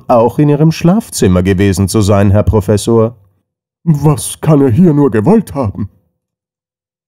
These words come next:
Speaker 1: Das scheint mir nicht allzu schwer erklärlich zu sein. Sie kamen auf einem unerwarteten Wege zurück, so dass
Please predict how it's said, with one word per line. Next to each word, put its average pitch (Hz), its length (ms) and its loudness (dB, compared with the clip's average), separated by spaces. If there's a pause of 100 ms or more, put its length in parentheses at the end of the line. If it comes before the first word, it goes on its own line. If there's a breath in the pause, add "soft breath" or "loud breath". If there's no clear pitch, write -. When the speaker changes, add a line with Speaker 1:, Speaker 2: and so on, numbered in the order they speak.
(220)
Speaker 1:
Das 175 280 0
scheint 175 420 2
mir 156 220 4
nicht 139 420 -6
allzu 101 460 0
schwer 92 360 -2
erklärlich 90 540 -2
zu 110 160 -2
sein. 98 380 2 (440 soft breath)
Sie 117 360 0
kamen 131 400 0
auf 107 120 0
einem 110 360 0
unerwarteten 120 1000 -2
Wege 104 220 0
zurück, - 680 -4 (180)
so 117 200 0
dass 104 320 -2